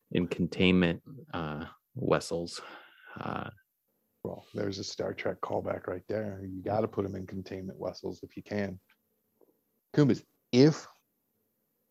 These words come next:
Speaker 2: they, they, they basically want every major corporation on the planet, especially the big ones that deal in,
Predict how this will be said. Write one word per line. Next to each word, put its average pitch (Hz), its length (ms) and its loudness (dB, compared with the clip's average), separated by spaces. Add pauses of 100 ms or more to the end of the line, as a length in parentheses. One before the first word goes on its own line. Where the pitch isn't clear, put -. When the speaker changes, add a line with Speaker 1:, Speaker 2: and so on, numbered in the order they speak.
(240)
Speaker 2:
they, 107 220 10
they, 110 360 8
they 107 280 0
basically 113 460 0
want 101 400 -4 (600)
every 101 360 -2
major 95 440 -4
corporation 92 680 -4
on 90 100 -10
the 87 80 -10
planet, 92 420 -8
especially 101 420 -4
the 92 260 -4
big 104 180 -6
ones 98 260 -6
that 92 160 -10
deal 95 320 -2
in, 90 160 -6